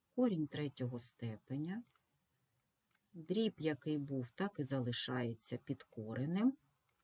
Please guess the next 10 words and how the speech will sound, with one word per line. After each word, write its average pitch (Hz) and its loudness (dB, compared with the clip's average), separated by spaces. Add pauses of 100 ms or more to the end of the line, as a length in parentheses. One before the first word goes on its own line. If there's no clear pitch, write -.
(580)
Це 185 4 (220)
вноситься 156 2
до 147 0 (240)
кореня 131 2
третього 123 -4
степеня, 240 0
значить, 147 -2
підносимо 160 0
до 147 -4
куба. 143 -6